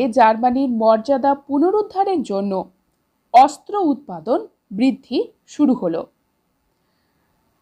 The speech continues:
জার্মান জনসাধারণকে বাধ্যতামূলকভাবে সামরিক শিক্ষা নিতে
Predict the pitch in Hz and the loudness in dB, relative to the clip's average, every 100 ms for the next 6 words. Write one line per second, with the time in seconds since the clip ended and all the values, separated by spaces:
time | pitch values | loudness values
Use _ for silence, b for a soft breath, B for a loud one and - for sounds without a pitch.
0 | 208 285 262 302 392 427 440 - _ - | 0 6 6 6 2 -2 -2 -12 _ -6
1 | 226 247 302 320 359 359 381 330 185 196 | 2 2 2 0 0 0 0 0 -2 -6
2 | 269 214 220 226 247 370 427 453 330 254 | -6 -4 -2 0 -2 -4 0 2 2 2
3 | 190 185 - 233 523 _ _ - 247 240 | 0 -6 -6 -4 -4 _ _ -2 2 4
4 | 302 302 294 - 196 - - 480 - _ | 4 2 -2 -8 -14 -8 -6 -6 -8 _
5 | _ _ - 240 262 - | _ _ -6 0 0 0